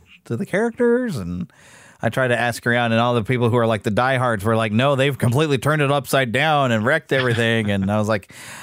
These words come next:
"Okay, I guess I can get that." But I was like, "All right, I guess I'll, I'll just kinda leave this one," 'cause I've been kinda perplexed and like, "What's going on? What'd they do? I don't know. This doesn't, this doesn't feel like Halo." It just seems like a,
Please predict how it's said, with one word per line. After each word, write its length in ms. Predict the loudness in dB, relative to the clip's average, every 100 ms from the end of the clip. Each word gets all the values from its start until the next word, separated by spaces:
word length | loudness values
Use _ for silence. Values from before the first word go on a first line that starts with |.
| -6
"Okay, 240 | -4 0 0
I 120 | 0
guess 240 | 0 0 0
I 80 |
can 120 | 0 2
get 200 | 0 2
that." 200 | 0 2
But 80 |
I 20 | 0
was 40 |
like, 120 | 0 0
"All 60 |
right, 200 | 0 2
I 80 | 0
guess 200 | 0 0
I'll, 160 | 0 2
I'll 200 | 2 2
just 200 | -2 0
kinda 180 | 0 2
leave 180 | 2
this 140 | 2 0
one," 80 | -2
'cause 140 | 0
I've 160 | 0 0
been 160 | -2
kinda 220 | -2 -2 -2
perplexed 540 | -4 -2 -2 -2 -2
and 80 | -4
like, 160 | -4 -6 -20 -12
"What's 160 | -12
going 220 | -4 0 2
on? 200 | 2 2
What'd 100 | 0
they 80 | -2
do? 340 | 0 0 0 -2
I 80 | -6
don't 80 | -4
know. 140 | -2
This 160 | -2 0
doesn't, 380 | 0 0 -4 -8
this 120 | -2
doesn't 240 | 0 0
feel 160 | 0 2
like 180 | 0 0
Halo." 280 | 0 0 0
It 80 | -2
just 140 | -4
seems 200 | -4 -2
like 140 | -2 0
a, 180 | -2